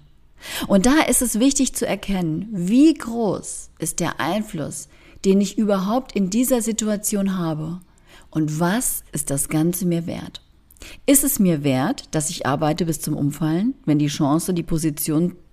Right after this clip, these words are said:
zu bekommen, gering ist oder von vielen anderen Elementen abhängt? Und dann gibt es Situationen, die wir voll beeinflussen können. Und auf diese Situationen sollen wir uns konzentrieren. Denn hier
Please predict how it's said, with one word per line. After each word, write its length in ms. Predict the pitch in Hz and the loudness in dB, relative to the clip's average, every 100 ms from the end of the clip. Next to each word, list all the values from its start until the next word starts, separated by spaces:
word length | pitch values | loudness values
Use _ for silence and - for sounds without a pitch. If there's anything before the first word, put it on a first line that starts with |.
| - | -8
zu 160 | - | -4
bekommen, 540 | 156 147 175 147 151 160 - - - - - - | -4 -4 -2 0 0 -4 -14 -20 -20 -20 -20 2
gering 400 | 185 151 143 147 | 2 4 2 2
ist 320 | - 226 - | 0 -2 -4
oder 160 | 156 147 | -4 -2
von 180 | 156 139 | -2 -6
vielen 500 | - 220 277 262 - | 0 2 2 2 -2
anderen 560 | 160 220 214 208 208 - - - - - - | -2 -2 0 0 0 -4 -16 -20 -20 -6 -2
Elementen 540 | 196 185 175 175 180 | 2 4 2 0 -4
abhängt? 580 | 151 147 170 208 277 - _ - - - - - | -4 -4 -2 -2 -6 -12 _ -14 -14 -14 -14 -2
Und 260 | 202 190 | 0 4
dann 220 | 226 294 | 4 4
gibt 220 | 311 277 247 | 2 2 -2
es 140 | - | 0
Situationen, 760 | 240 226 226 214 - 220 208 202 | 0 2 0 0 -4 -4 -2 0
die 160 | 190 | 0
wir 200 | 170 180 | 0 -2
voll 480 | 180 - 202 196 196 | -4 -2 0 2 2
beeinflussen 840 | 190 - - 135 139 143 143 - | 0 -4 -2 0 0 -2 -6 -8
können. 300 | 139 156 170 - _ _ - - | -10 -12 -14 -16 _ _ -14 -6
Und 180 | - 175 | -2 0
auf 140 | 185 185 | 0 2
diese 240 | 294 294 | 2 4
Situationen 800 | 240 226 220 190 - 247 220 208 | 2 2 2 2 0 0 2 2
sollen 360 | 196 180 185 185 | 2 2 2 0
wir 120 | 175 | -2
uns 140 | 165 | -4
konzentrieren. 720 | - 151 156 147 - - - | -6 -6 -6 -8 -10 -12 -6
Denn 160 | 170 185 | 0 4
hier 360 | 202 262 294 | 8 8 6